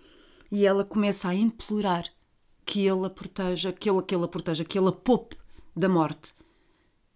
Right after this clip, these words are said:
E ele ri-se e poupa e vai-se embora. Ele algumas pessoas mata,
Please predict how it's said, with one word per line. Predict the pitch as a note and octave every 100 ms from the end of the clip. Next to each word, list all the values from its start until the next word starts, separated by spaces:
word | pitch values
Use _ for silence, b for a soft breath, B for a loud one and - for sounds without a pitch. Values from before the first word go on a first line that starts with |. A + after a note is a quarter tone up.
| _ _
E | A3+
ele | A#3+
ri-se | A#3 B3 B3+ - -
e | A#3
poupa | B3 G#3+ - F#3+ - - - _ _ -
e | F#3
vai-se | E3 - -
embora. | - - - _ _ _ _ _ _
Ele | - G3
algumas | F#3+ F#3+ F3+ F3+ -
pessoas | - E3+ E3
mata, | E3+ G3+ G#3+ D4